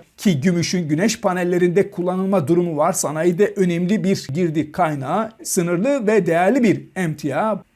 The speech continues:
Bu yönüyle gümüş fiyatları önümüzdeki iki yıl içerisinde ciddi artışlar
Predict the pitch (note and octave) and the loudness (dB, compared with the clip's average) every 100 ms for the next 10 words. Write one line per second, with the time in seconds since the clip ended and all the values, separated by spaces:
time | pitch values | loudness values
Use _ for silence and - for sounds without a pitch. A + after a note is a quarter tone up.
0 | - C4 B3+ E3+ C#3 D#3 G3 D3 F#3 B3 | 2 4 4 2 2 2 2 0 -2 -2
1 | - F3 D3 D3 D3+ G#3 - - A3 A3 | 0 0 0 -4 0 0 -2 0 2 4
2 | G3+ G#3+ A3+ C4 - - - D#4 G3 - | 2 0 -2 -6 -6 -6 -2 0 0 0
3 | G#3 E3 - E3 F3+ - D#3+ D3 C#3 - | -2 0 0 0 0 0 -4 -4 -6 -4
4 | F3 - - E3 G3 | -4 -4 -4 -2 -2